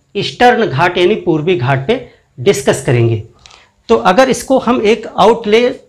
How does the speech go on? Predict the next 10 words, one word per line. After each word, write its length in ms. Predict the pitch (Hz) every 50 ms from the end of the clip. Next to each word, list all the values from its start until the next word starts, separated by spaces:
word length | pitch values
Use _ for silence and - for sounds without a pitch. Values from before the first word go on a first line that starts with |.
| _ - 170
outlayer 480 | 180 226 - - 190 190 208 220 240
इसकी 300 | 240 202 - - - 214
बनाएं, 380 | 156 143 135 139 139 127 113 - - - - - _ _ _ _ _ _ _ _ _ _ _ _ _ _ _
सबसे 320 | - - 175 - - 208
पहले 260 | 196 - 165 165 190 196
इसको 220 | 185 - - 208
हम 180 | 175 196 214 185
diagrammatic 640 | 156 165 160 139 156 165 160 175 170 170 214 208 214
रूप 160 | 175 160 147
से 260 | - - 226 277 247